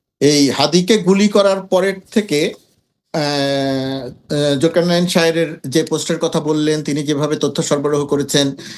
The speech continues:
আহ, সেটা আমিও ফলো করেছি। এবং আমি যেটা বলেছি যে যারা গল্প সরবরাহ করছেন, আমি এটা কেন লিখেছিলাম? এইটা লিখেছিলাম হচ্ছে এই জায়গাটা থেকে যে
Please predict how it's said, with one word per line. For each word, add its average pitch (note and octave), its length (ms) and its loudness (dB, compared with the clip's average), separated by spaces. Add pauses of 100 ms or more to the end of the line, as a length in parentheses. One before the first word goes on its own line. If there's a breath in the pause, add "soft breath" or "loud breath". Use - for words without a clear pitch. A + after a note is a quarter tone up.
(140)
আহ, D#3+ 120 2
সেটা F3 220 2
আমিও D#3 240 0
ফলো G2 200 -6
করেছি। - 420 -12 (680)
এবং D3 340 4
আমি D3+ 220 4
যেটা G#3+ 260 4
বলেছি F3+ 580 4
যে F3 460 4
যারা D3+ 260 2
গল্প C#3+ 320 0
সরবরাহ B2+ 480 -2
করছেন, A2+ 360 -4
আমি C#3 180 0
এটা F3 120 0
কেন F3 320 2
লিখেছিলাম? G#3+ 680 2 (640 soft breath)
এইটা F3+ 280 4
লিখেছিলাম A#3 920 2
হচ্ছে G#3 340 0
এই A3 380 2
জায়গাটা G3 420 -2
থেকে A2+ 520 -6
যে E3 420 -2